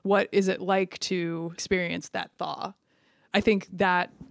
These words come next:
answering what does that feel like or how you get there is sort of a, can lead us to maybe a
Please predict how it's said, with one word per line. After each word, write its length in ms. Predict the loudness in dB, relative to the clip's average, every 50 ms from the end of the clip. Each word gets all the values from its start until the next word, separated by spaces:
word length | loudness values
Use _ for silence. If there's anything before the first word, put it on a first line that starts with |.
| -4
answering 680 | 0 2 2 2 4 4 4 2 2 0 -2 -6 -8 -10 -10
what 300 | -12 -2 0 0 0 2
does 120 | 0 0 0
that 200 | 0 -2 -2 -4
feel 260 | -2 0 2 2 4
like 260 | 2 0 0 -2 -4
or 300 | -4 -4 -4 -4 -6 -8 -10
how 240 | -4 -2 0 0 0
you 240 | -2 -4 -6 -8
get 320 | -4 0 0 0 0 0 _
there 280 | -2 -2 0 -2 -2
is 100 | -4 -6 -6
sort 200 | -6 -6 -6 -6
of 80 | -6 -6
a, 280 | -6 -6 -6 -6 -8 -10 -16 _ _ _
can 180 | -4 -2 -2 -2
lead 180 | -4 -4 -4
us 160 | -4 -4 -6 -6
to 120 | -6 -4
maybe 300 | -4 -4 -4 -4 -4 -4
a 80 | -4 -4